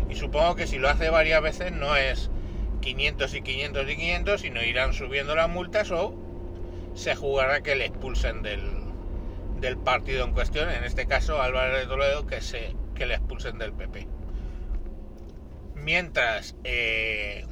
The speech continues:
la gente del P P que no se, no quiere o no le sale de los cojones quedarse de lado, como pueda ser Ayuso, pues suben las,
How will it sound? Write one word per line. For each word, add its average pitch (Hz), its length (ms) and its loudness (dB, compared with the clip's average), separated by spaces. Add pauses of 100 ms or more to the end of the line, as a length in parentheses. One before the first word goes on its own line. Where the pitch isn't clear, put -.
(1300)
la 143 200 0
gente 170 440 -4
del 160 180 -2
P 151 160 4
P 180 220 2
que 131 100 -2
no 143 120 -2
se, - 180 -6 (500)
no 156 220 0 (160)
quiere 165 400 4 (200)
o 127 120 0
no 143 100 0
le 156 100 0
sale 160 260 4
de - 20 0
los 143 160 0
cojones 139 640 0 (800)
quedarse 147 440 4
de 160 120 4
lado, 170 320 6
como 120 300 -2
pueda 139 240 6
ser 143 200 2
Ayuso, 165 520 2 (1300)
pues 120 400 4
suben 131 500 2
las, 107 640 2